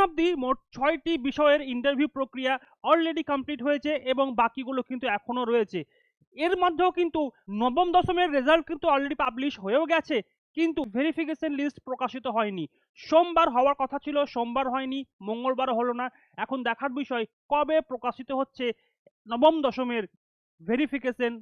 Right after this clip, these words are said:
লিস্ট, অর্থাৎ ইন্টারভিউ ভেরিফিকেশন লিস্ট। এত কম সময়ের মধ্যে এতগুলো কাজ এসএসসির পক্ষে করা সম্ভব হচ্ছে না, তাই কিন্তু আবারও নতুন করে আদালতের দ্বারস্থ হয়েছে পশ্চিমবঙ্গ স্কুল শিক্ষা দপ্তর।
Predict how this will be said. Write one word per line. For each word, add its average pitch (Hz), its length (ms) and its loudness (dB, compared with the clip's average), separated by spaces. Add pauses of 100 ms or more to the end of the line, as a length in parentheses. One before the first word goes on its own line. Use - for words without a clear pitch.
(200)
লিস্ট, 220 220 -2 (100)
অর্থাৎ 233 220 -4 (140)
ইন্টারভিউ 240 400 -2
ভেরিফিকেশন 226 540 -6
লিস্ট। 165 160 -6 (320)
এত - 100 -10 (140)
কম 285 100 4 (100)
সময়ের 359 300 0
মধ্যে 311 200 -4 (160)
এতগুলো 226 320 -4 (120)
কাজ 277 140 2 (320)
এসএসসির 262 460 -6
পক্ষে 247 320 -6
করা 226 160 -2 (120)
সম্ভব 226 340 -6
হচ্ছে 240 280 -8
না, 247 60 -6 (220)
তাই 294 160 4 (100)
কিন্তু 269 240 -4 (500)
আবারও 320 260 6 (140)
নতুন 330 200 -4 (100)
করে 269 160 2 (120)
আদালতের 240 360 -4
দ্বারস্থ 208 260 -4 (100)
হয়েছে 220 280 -2 (560)
পশ্চিমবঙ্গ 254 560 -2 (160)
স্কুল 247 180 -6 (100)
শিক্ষা 214 300 -8
দপ্তর। 165 280 -8